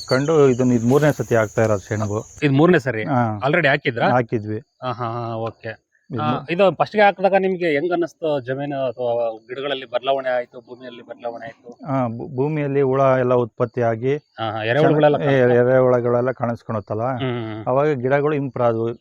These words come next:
Speaker 2: ಹ್ಮ್, ಹ್ಮ್.
Speaker 1: ಕೆಂಪು ಹತ್ತಿರೋ ಗಿಡ ಎಲ್ಲ ಹಸ್ರು ಹತ್ತಿದ್ವು.
Speaker 2: ಹ್ಮ್, ಹ್ಮ್, ಹ್ಮ್, ಹ್ಮ್.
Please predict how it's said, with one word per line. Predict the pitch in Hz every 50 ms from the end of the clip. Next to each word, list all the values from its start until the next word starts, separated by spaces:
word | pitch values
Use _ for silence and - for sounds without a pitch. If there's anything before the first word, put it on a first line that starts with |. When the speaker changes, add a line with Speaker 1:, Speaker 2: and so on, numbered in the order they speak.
| - -
Speaker 2:
ಹ್ಮ್, | 123 120 120
ಹ್ಮ್. | 113 120
Speaker 1:
ಕೆಂಪು | 139 135 151 151 135 - 135
ಹತ್ತಿರೋ | 127 123 - 135 123 127 123
ಗಿಡ | 117 123 123
ಎಲ್ಲ | 143 151 139 131 135
ಹಸ್ರು | 127 127 _ - 127
ಹತ್ತಿದ್ವು. | 117 104 - 117 107 101 101 104
Speaker 2:
ಹ್ಮ್, | - _ - 135 131 123 113
ಹ್ಮ್, | 107 117 113 107
ಹ್ಮ್, | 110 107 104 104 104
ಹ್ಮ್. | 107 107